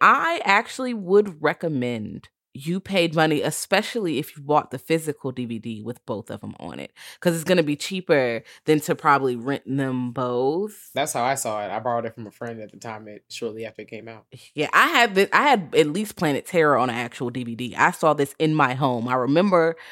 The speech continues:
Speaker 2: Mm-hmm.
Speaker 1: watching this shit as a young warthog in high school, like, "What the fuck is this?" But also not taking my eyes off the screen. Hello, we're here. So we're gonna get into Death Proof, which kinda starts off, the first thing we see, we know it's a Quentin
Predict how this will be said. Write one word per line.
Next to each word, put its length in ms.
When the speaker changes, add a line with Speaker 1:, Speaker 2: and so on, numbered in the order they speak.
Speaker 2:
Mm-hmm. 160
Speaker 1:
watching 480
this 120
shit 360
as 200
a 100
young 240
warthog 500
in 100
high 200
school, 460
like, 280
"What 240
the 220
fuck 460
is 340
this?" 340
But 140
also 240
not 200
taking 240
my 200
eyes 100
off 140
the 80
screen. 420
Hello, 380
we're 160
here. 380
So 160
we're 120
gonna 140
get 180
into 540
Death 300
Proof, 420
which 560
kinda 260
starts 340
off, 160
the 80
first 280
thing 140
we 100
see, 200
we 120
know 200
it's 120
a 20
Quentin 240